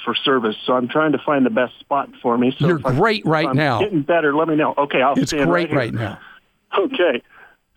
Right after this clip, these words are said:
Speaker 1: So, yeah, I, I, I was, I've seen articles from you on, you know, Facebook and different things about the, about the differences between the two, and it seems like you've been putting more out about the differences between the,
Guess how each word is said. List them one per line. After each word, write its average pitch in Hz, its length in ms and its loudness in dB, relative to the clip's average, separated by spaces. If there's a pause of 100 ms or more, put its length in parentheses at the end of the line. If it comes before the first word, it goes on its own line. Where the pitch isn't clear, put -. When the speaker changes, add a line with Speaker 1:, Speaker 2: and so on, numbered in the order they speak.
(120)
Speaker 1:
So, 180 240 2
yeah, 233 260 2
I, 170 680 -2
I, 175 560 2 (600)
I 147 100 0
was, 156 160 2 (100)
I've 147 180 0 (140)
seen 175 200 2
articles 170 520 2 (380)
from 165 160 2
you 151 340 4
on, 135 380 2
you 156 80 -2
know, 120 120 -2 (120)
Facebook 131 420 -2
and 127 80 0
different 135 320 -2
things 127 340 0
about 120 400 0
the, 120 280 0
about 123 260 0
the 151 60 0
differences 139 580 -2
between 131 400 0
the 120 80 2
two, 135 320 0
and 131 220 2
it - 60 -20 (120)
seems 175 260 0
like 131 280 -2
you've 131 140 -2
been 127 220 0
putting 139 300 -2
more 139 260 2
out 139 220 2
about 123 300 -2
the - 80 -10
differences 139 520 -2
between 127 400 -2
the, 127 140 0